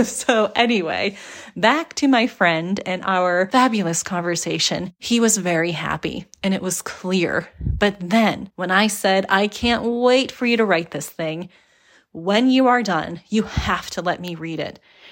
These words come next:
He said, "Oh, well, I'm not gonna write it." And I said, "What? What? Say that again? I don't think I heard you correctly." <laughs> And he's like, "Well, yeah, it's just, it's not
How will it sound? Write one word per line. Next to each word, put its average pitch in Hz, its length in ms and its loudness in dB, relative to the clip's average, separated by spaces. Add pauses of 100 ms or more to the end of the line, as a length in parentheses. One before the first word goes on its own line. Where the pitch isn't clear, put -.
He 254 180 2
said, 262 260 2
"Oh, 311 200 6
well, 196 280 2
I'm 226 220 0
not 226 300 0
gonna 175 220 -2
write 165 240 -2
it." 117 200 -10 (240)
And 208 160 2
I 220 140 4
said, 214 260 0
"What? 285 680 0 (120)
What? 247 680 2
Say 311 440 0
that 359 220 2
again? 359 400 0 (260)
I 262 320 2 (260)
don't 240 220 0
think - 240 -2
I 190 120 4
heard 285 340 0
you 294 120 2
correctly." 220 800 2
<laughs> - 40 -2 (580)
And 269 120 4
he's 285 200 0
like, 285 220 2
"Well, 302 140 4
yeah, 277 380 0
it's - 200 -8
just, 208 380 -4
it's 208 180 -4
not 240 260 2